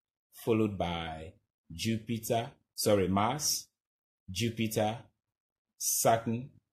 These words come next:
Uranus. So Uranus, uh, <laughs> uh, actually, um, they, they say was a grandfather of,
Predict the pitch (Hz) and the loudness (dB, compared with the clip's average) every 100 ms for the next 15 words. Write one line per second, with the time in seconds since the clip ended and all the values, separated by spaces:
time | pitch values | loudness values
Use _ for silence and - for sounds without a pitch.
0 | _ _ _ _ _ _ 92 101 110 120 | _ _ _ _ _ _ -2 2 6 8
1 | 131 104 80 - - 92 92 92 95 113 | 8 6 0 -2 0 0 0 0 2 4
2 | 123 127 135 139 - - - - _ _ | 6 6 4 2 0 0 -4 -8 _ _
3 | _ _ - 92 98 95 92 90 - - | _ _ -8 -2 2 2 2 -2 -12 -14
4 | _ _ _ - - 101 - 113 95 92 | _ _ _ -16 -6 -6 -2 -2 -2 -4
5 | _ _ _ _ _ 117 120 117 127 110 | _ _ _ _ _ 0 0 0 2 4
6 | 95 95 - _ _ _ _ _ _ _ | 2 -2 -6 _ _ _ _ _ _ _
7 | _ _ _ - _ _ 107 101 101 98 | _ _ _ -20 _ _ -2 2 4 4
8 | 98 87 104 101 95 98 95 - 117 113 | 2 0 2 4 4 0 0 2 4 6
9 | 110 110 110 110 - _ _ _ - 98 | 6 4 2 -2 -10 _ _ _ -6 0
10 | 101 90 87 107 117 120 - 110 104 107 | 2 2 4 6 6 2 0 4 4 4
11 | 110 143 - _ _ _ _ _ - 98 | 2 -2 -14 _ _ _ _ _ -2 2
12 | 92 - - - | 2 0 -10 -14